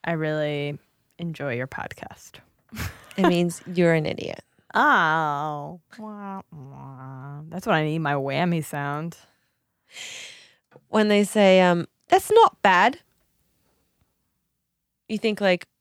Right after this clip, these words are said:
Speaker 1: Pretty good.
Speaker 2: "Yeah, all right."
Speaker 1: Could use improvement, but maybe okay.
Speaker 2: Not good.
Speaker 1: Ah, not good.
Speaker 2: Oh, no, no, no. It means that's good. Sorry, so sorry. A British person,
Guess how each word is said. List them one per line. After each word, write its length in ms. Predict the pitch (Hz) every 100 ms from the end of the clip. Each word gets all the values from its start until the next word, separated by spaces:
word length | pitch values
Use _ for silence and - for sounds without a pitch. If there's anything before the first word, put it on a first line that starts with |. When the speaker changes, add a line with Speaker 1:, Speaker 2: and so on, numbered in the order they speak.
| _
Speaker 1:
Pretty 180 | 269 240
good. 160 | 247 311 _
Speaker 2:
"Yeah, 260 | - 392 170 -
all 60 | -
right." 160 | 277 262 _ _ _ -
Speaker 1:
Could 140 | 196
use 140 | 180 180
improvement, 520 | 170 - 151 165 220
but 140 | 170 156
maybe 340 | 151 147 143
okay. 340 | 139 127 190 - _ _ _ _ _ _ _ _ _ _ -
Speaker 2:
Not 240 | 185 175
good. 220 | - - - _ _ _ _
Speaker 1:
Ah, 240 | - 175 - _
not 200 | - 165
good. 180 | - - - _ -
Speaker 2:
Oh, 100 | 262
no, 100 | 311 330
no, 140 | 320
no. 160 | 320 262
It 40 |
means 200 | 247 254
that's 220 | 233 247 -
good. 240 | 262 208
Sorry, 240 | - 240
so 80 | 226
sorry. 320 | 226 233 190 - - _ -
A 60 |
British 240 | 190 226 -
person, 300 | 220 208